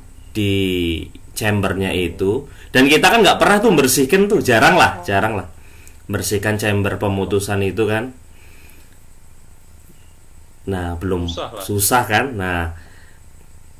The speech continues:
Speaker 1: dia nyampaikan bahwa ada metode yang bisa untuk membersihkan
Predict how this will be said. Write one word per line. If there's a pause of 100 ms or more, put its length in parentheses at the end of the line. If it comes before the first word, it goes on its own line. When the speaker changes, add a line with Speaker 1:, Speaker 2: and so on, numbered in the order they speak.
(160)
Speaker 1:
dia
nyampaikan
bahwa
ada
metode
yang
bisa
untuk
membersihkan